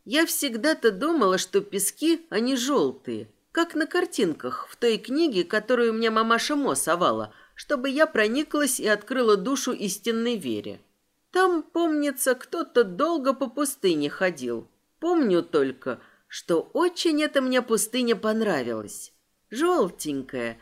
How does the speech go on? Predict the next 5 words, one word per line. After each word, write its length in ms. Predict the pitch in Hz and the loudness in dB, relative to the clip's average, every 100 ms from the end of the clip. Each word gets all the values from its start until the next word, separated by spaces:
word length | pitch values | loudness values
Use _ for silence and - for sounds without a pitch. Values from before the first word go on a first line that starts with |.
| _ _ | _ _
чистенькая. 1080 | - 285 - - 190 160 - 131 120 113 _ _ _ - | -4 -4 -6 -6 -4 -4 -6 -8 -8 -10 _ _ _ -4
Так 220 | 247 247 | -4 -4
вот, 440 | 180 156 127 - _ _ - | 0 0 0 -8 _ _ -8
ничего 440 | 175 175 - 185 | -4 0 0 2
подобного. 800 | - 285 226 170 113 147 147 160 | 2 2 4 2 2 -4 -4 -6